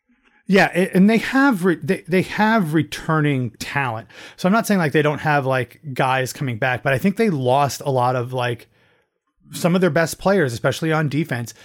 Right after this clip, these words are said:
Uh, their offense is e-, essentially the same from last year. So, but I don't necessarily think their offense was the strength of their team.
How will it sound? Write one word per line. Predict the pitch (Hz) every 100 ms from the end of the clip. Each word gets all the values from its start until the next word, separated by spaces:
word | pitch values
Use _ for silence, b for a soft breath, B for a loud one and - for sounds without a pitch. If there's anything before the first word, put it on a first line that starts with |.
| B B
Uh, | - 151
their | 165
offense | 160 170 180 165
is | 147
e-, |
essentially | 147 156 165 151 - 170 165 - 151 147
the | 127
same | - 143 131 117
from | 110 135 123
last | 123 104 -
year. | 120
So, | 113 - 127 120 B B B
but | 165 156
I | 147
don't | 175 147
necessarily | 143 165 151 131
think | 156 127
their | 139 -
offense | 127 147 190 175
was | 156 143 143 123
the | 143
strength | - 139 135
of | 135
their | 143
team. | 127 170 233